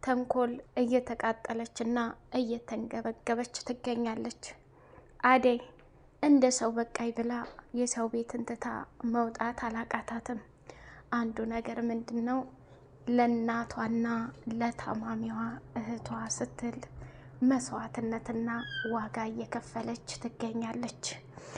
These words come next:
አደይ የቤት ሰራተኛ ሁና ብዙ ስቃይና ፈተና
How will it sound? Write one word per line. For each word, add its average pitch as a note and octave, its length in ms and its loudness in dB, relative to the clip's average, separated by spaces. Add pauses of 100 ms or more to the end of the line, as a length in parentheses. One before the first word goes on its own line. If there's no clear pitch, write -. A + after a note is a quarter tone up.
(420)
አደይ D4+ 300 12 (420)
የቤት C#4 360 10
ሰራተኛ B3 520 2 (100)
ሁና B3 200 2 (600)
ብዙ C4+ 200 4 (100)
ስቃይና A#3 540 0 (100)
ፈተና A#3 400 -2